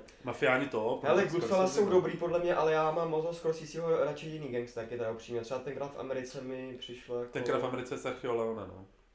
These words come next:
Speaker 2: Je to Leone, aha, sorry.
Speaker 1: Mhm.
Speaker 2: Ale, ehm, no tak ještě něco měl, ne? Co tam měl?
Speaker 1: Casino. To je
Speaker 2: Jo,
Speaker 1: hodně
Speaker 2: jo.
Speaker 1: podobný.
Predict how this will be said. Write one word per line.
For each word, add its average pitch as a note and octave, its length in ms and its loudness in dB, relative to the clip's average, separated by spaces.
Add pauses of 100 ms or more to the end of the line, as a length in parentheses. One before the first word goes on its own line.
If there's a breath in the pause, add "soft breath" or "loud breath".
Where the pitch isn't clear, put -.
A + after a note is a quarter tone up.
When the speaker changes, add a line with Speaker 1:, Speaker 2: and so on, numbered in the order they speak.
Speaker 2:
Je C3+ 60 -2
to D3+ 100 0
Leone, D3 360 2
aha, A#2+ 180 -12 (120)
sorry. G#2+ 140 -12
Speaker 1:
Mhm. - 100 -18 (480 loud breath)
Speaker 2:
Ale, C#3+ 640 4 (420)
ehm, C3+ 180 -8 (120)
no A#2+ 80 -10
tak B2+ 100 -10
ještě - 180 -14
něco C#4 240 -12
měl, F3+ 260 -12
ne? F#2+ 120 -12
Co - 100 -20
tam D3 100 -12
měl? - 160 -12
Speaker 1:
Casino. C3+ 440 -4 (1160)
To A#2+ 80 -4
je B2+ 60 2
Speaker 2:
Jo, B2 60 2
Speaker 1:
hodně B2 100 0
Speaker 2:
jo. A#2+ 60 -2
Speaker 1:
podobný. A#2 480 -2